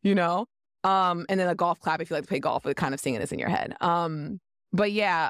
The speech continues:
uh, since we were talking about, like, you know, the, the Monkey King, the, the way this energy is, the boy group song, I just wanna hop right into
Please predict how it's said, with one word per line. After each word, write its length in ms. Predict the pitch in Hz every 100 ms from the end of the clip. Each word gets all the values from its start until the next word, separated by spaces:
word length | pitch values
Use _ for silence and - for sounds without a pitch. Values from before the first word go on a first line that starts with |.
| -
uh, 280 | 175 165 156
since 200 | 254 320
we 80 |
were 60 | 370
talking 320 | 240 226 220
about, 340 | 196 175 143 -
like, 220 | 165 175
you 80 | 165
know, 320 | 143 120 - _ _ _ _
the, 100 | - - _
the 100 | 180
Monkey 300 | 175 220 247
King, 280 | 214 254 226
the, 120 | 190 165
the 80 |
way 160 | 165 185
this 120 | 180
energy 380 | 185 196 196 208
is, 80 | 190
the 80 | 165
boy 240 | 165 196
group 220 | 185 208 -
song, 400 | 220 208 202 202 _ -
I 40 |
just 40 | 285
wanna 120 | 269
hop 300 | 196 208 185
right 300 | 170 160 190
into 760 | 180 170 170 - 160 147 139